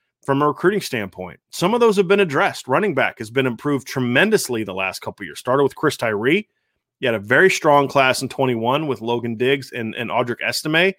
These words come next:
You're off to a really good start with, with Jadarian Price. This is about as good of a three-year stretch of, of running back recruiting as we've seen, probably going back to,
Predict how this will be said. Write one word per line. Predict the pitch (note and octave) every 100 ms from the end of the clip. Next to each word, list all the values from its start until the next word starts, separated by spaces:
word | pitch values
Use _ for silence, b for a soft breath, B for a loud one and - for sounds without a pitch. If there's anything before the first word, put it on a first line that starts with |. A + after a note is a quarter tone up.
| b b b -
You're | B2+
off | C3+ -
to | B2+
a |
really | A2 C#3+
good | D#3
start | C3+ D3 D3
with, | B2+ C3+
with | C#3
Jadarian | - C3+ C3 D3+ D3
Price. | C#3+ F#3+ E3+ -
This | G3 E4+
is | -
about | D#3+ E3+
as | C#3+ A2+
good | G2 C#3 F#3+
of | F3+
a |
three-year | - - E3 D#3 E3 D#3
stretch | C#3 - D3+ D3+
of, | A#2+ G#2+ -
of | A2
running | G#2 E3+ F3+
back | C3 A#2+
recruiting | A2 - F3+ G3 B2+
as | A2
we've | B2+ F#3
seen, | - F3+ E3+ A2+
probably | - F3+ C4+ G#3
going | D3 C#3
back | A#2+ C#3 C3+
to, | - A#2+